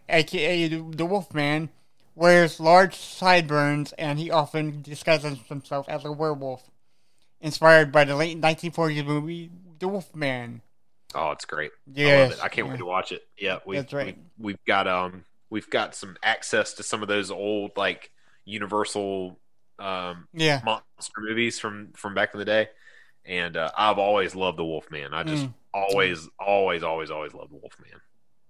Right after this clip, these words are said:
Speaker 1: Dory Wo-, Do-, Dory Wolfgang appears on stage with his famous black sharp edge custom Annihilator guitar from October Guitars. Our former bassist left hand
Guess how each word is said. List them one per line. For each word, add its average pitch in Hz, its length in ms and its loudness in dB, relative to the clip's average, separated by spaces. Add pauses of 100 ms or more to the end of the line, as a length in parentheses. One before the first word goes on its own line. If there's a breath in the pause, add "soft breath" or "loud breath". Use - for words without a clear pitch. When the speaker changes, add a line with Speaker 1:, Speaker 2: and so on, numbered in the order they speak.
(1040 loud breath)
Speaker 1:
Dory 226 260 8
Wo-, 180 320 0 (180)
Do-, 196 240 -2
Dory 185 300 4
Wolfgang 170 720 4
appears 160 400 0
on 147 640 4
stage 160 360 2
with 143 200 -2
his 147 160 -2
famous 151 340 0
black 165 480 0 (380)
sharp 165 460 2 (520)
edge 151 580 -2 (180)
custom 165 420 -4
Annihilator 147 760 0
guitar 139 560 -6 (800)
from 151 260 4
October 160 460 0
Guitars. 127 500 -6 (840)
Our 160 160 -2
former 190 360 4
bassist 160 440 0
left 185 360 2
hand 170 480 -2